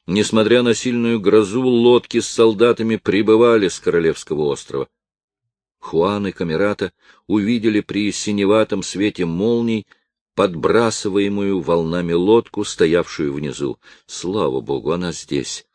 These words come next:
Но спускайтесь осторожно, принц», — сказал Хуан. «Подождем следующей молнии». Теперь я увидел выступ.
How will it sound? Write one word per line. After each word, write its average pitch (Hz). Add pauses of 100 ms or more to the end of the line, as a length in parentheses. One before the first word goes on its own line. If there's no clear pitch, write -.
(320)
Но 101
спускайтесь 113
осторожно, 104
принц», — 82 (280)
сказал 71
Хуан. 62 (1120)
«Подождем 85
следующей 85
молнии». 85 (540)
Теперь 98
я 95
увидел 90
выступ. -